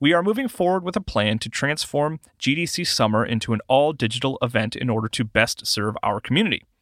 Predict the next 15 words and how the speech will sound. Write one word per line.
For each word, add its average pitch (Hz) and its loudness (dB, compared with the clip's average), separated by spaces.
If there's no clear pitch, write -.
As 120 4
so 220 6
many 220 2
game 110 2
developers 104 -2
embrace 131 0
remote 127 2
working 135 -2
arrangements 165 0
and - -8
online 135 4
collaboration, 123 2
we're 139 4
inspired 175 2
to 131 2